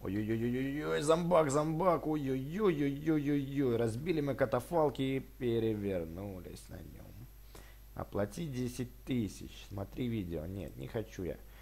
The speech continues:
Не хочу я воскреснуть. Конец игры. Назад.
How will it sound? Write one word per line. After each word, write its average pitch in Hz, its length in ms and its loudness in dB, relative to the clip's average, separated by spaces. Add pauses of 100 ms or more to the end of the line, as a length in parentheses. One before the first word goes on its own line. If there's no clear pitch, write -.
(180)
Не 120 100 -4
хочу 120 320 -2
я 87 80 0
воскреснуть. 104 640 -6
Конец 101 300 -4 (180)
игры. 107 320 0 (400)
Назад. 95 480 -2